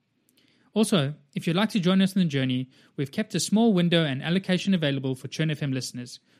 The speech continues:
who would like to participate in the round. So if what we're building excites you and you want to learn more, I want to hear from you. As always, and more so today, I'm excited to hear what you think of this episode. And if you have any feedback, I would love to hear from you.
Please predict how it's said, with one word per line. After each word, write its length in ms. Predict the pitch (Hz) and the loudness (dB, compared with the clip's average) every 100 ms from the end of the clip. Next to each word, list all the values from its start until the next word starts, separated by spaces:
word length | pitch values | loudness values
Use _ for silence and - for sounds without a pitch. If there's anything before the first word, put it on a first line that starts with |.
| _ | _
who 60 | 147 | -4
would 80 | |
like 220 | 147 165 - | -2 -2 -4
to 80 | |
participate 580 | - 156 - 143 135 127 | -6 -6 -6 -8 -6 -4
in 80 | 127 | -4
the 80 | 123 | -4
round. 300 | 120 117 - _ _ _ _ _ - | -6 -8 -16 _ _ _ _ _ -10
So 140 | 147 | -6
if 120 | 131 | -2
what 140 | 180 202 | 0 2
we're 100 | 202 | 4
building 280 | 214 208 | 4 2
excites 480 | 208 - 175 170 - | 0 0 0 0 0
you 180 | 160 156 - _ 143 | -2 -2 -6 _ -8
and 120 | 131 | -4
you 80 | 139 | 0
want 140 | 185 | 4
to 60 | 185 | 4
learn 160 | 180 | 4
more, 300 | 143 135 131 - _ - | 2 2 0 -6 _ -6
I 60 | |
want 160 | 143 143 | -2 0
to 60 | 131 | 0
hear 100 | 127 | -4
from 220 | 123 117 | -6 -10
you. 160 | 117 - _ _ _ _ _ _ _ _ _ - | -12 -16 _ _ _ _ _ _ _ _ _ 0
As 220 | 190 185 | 2 4
always, 480 | 190 180 170 165 - _ | 4 4 4 0 -6 _
and 140 | 147 147 | -2 4
more 160 | 196 | 4
so 160 | 190 160 | 4 -2
today, 440 | - 127 123 127 _ _ _ - | -2 -4 -4 -8 _ _ _ -8
I'm 120 | 143 | -6
excited 340 | 139 180 185 170 | -2 0 0 0
to 100 | 175 | 0
hear 80 | 160 | 0
what 100 | 151 | -2
you 60 | |
think 180 | 139 143 | -4 -4
of 80 | 135 | -4
this 160 | 135 139 | -8 -8
episode. 480 | 131 123 120 117 _ _ _ _ - | -10 -10 -12 -14 _ _ _ _ -6
And 120 | 135 | -4
if 80 | 139 | 0
you 60 | |
have 140 | 156 196 | 2 4
any 120 | 208 | 4
feedback, 500 | 190 156 151 147 - | 2 0 0 -2 -4
I 60 | 135 | -6
would 140 | 131 | -4
love 160 | 135 - | -4 -4
to 100 | 131 | -4
hear 160 | 131 | -4
from 160 | 131 123 | -4 -6
you. 200 | 120 | -6